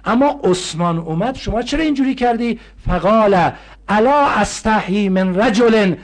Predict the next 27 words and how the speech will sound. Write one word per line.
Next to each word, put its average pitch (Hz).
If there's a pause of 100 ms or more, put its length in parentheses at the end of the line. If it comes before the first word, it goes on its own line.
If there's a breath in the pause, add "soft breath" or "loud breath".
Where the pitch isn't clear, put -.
(200 loud breath)
تستحی 202
منه 180
الملائکه"، 175 (560 soft breath)
نمی‌دانی 247
عایشه 214
من 208
حیا 202
نکنم 226 (240 loud breath)
از 196
مردی 214
که 208
ملائکه 214
از 262
او 240
حیا 214
می‌کنن؟ 190 (240 loud breath)
عثمان 208
اونقدر 254
حیا 220
دارد 196 (220 loud breath)
که 262
ملائکه 247 (120)
نسبت 240
به 190
او 269
شرم 254
می‌کنن، 208